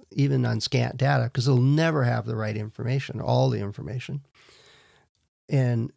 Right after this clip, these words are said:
and then they make horrible mistakes, but nobody's willing to tell them this is coming at 'em, <laughs> you know, or this is, this is a, something to consider,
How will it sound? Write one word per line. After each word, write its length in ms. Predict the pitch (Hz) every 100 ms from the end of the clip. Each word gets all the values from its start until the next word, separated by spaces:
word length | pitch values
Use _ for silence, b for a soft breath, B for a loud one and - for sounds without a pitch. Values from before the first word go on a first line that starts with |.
| _ _ _ _ _ _ _ _ -
and 160 | 151 143
then 140 | 139
they 100 | 135
make 180 | 127 127
horrible 400 | 135 127 120 117
mistakes, 580 | 117 - 185 - - -
but 180 | 135
nobody's 420 | 139 131 127 127 113
willing 360 | 123 131 127
to 100 | 117
tell 240 | 110 143 156
them 280 | 120 - - b b b
this 200 | 127 -
is 80 | 110
coming 340 | 117 110 113
at 140 | 120 -
'em, 140 | 175 _ _
<laughs> 180 | -
you 100 | - - -
know, 80 | 139 -
or 140 | 135 127
this 240 | - 135 131
is, 260 | 98 - -
this 220 | 127 -
is 140 | 113
a, 120 | 110 -
something 260 | 131 131
to 60 | 123
consider, 500 | - 110 117 113 107